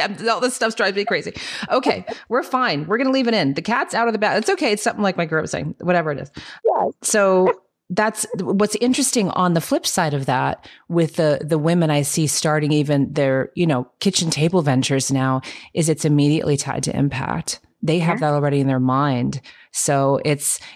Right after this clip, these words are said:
Speaker 1: it's really cool to see that everyone's tying it into something that they feel is, you know, really a shift that needs to happen in the world, whether it is social justice or, or climate or,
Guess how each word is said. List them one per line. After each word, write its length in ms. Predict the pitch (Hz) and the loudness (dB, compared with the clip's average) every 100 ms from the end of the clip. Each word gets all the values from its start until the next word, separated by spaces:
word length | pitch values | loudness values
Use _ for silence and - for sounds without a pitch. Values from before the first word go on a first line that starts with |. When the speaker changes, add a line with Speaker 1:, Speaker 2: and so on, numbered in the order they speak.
| - | -6
Speaker 1:
it's 160 | 156 165 | -2 0
really 240 | 180 180 | 2 0
cool 260 | 170 175 151 | 0 0 2
to 100 | 143 | 0
see 280 | - 190 | 0 0
that 140 | 175 151 | 2 0
everyone's 440 | 160 196 196 156 | 0 0 0 -2
tying 360 | - 165 156 143 | -2 0 2 2
it 100 | 139 | 2
into 240 | 143 139 | 2 2
something 500 | 127 143 139 139 135 | 0 0 0 0 0
that 220 | 139 131 | 0 -2
they 160 | - 135 | -2 -2
feel 420 | 139 143 143 135 | -2 -2 0 0
is, 460 | - 135 127 127 135 | 0 2 2 0 -2
you 280 | 143 143 143 | -2 0 2
know, 120 | 135 | 0
really 320 | 139 143 143 | 2 2 2
a 40 | |
shift 360 | 131 - 123 - | 0 0 -2 -4
that 100 | - | 0
needs 180 | 139 123 | 0 0
to 60 | 139 | -2
happen 320 | 127 120 131 | -2 0 2
in 100 | 127 | 4
the 80 | 127 | 2
world, 440 | 131 123 117 123 | 2 0 0 -2
whether 340 | 139 131 131 | 0 2 2
it 160 | 127 131 | 2 2
is 320 | 131 127 - - - - | 2 2 0 -6 -16 -16
social 360 | - 156 139 151 | -4 0 2 0
justice 600 | 131 131 127 135 127 - | 0 0 0 -2 0 0
or, 240 | 123 120 | -2 -2
or 220 | 135 131 143 | -2 -4 -4
climate 640 | - 151 135 131 123 123 | -4 0 2 4 4 0
or, 220 | - 131 | -2 -6